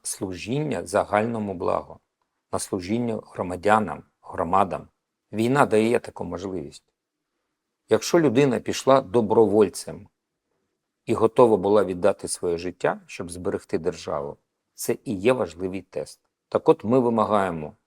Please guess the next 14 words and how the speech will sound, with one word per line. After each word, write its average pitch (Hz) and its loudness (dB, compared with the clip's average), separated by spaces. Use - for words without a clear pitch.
кроком 87 -4
другим 113 -6
зробити 92 -2
так, - 0
щоб 107 2
ветерани, 101 2
люди, 107 4
які 98 -2
служили, 90 -4
або 104 0
людина, 110 0
яка 107 2
хоче - 2
мати 101 -2